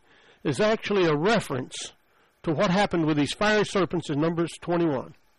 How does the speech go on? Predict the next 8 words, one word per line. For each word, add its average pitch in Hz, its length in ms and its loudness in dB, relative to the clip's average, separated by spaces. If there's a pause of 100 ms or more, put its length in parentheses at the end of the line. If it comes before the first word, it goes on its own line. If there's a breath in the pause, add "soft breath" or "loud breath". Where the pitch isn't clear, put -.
(1040 loud breath)
And 135 140 -2
it 143 100 -2
refers 160 400 0
to 165 100 -8
the 143 100 -2
salvation 175 600 2
of 165 80 2
all. 202 380 0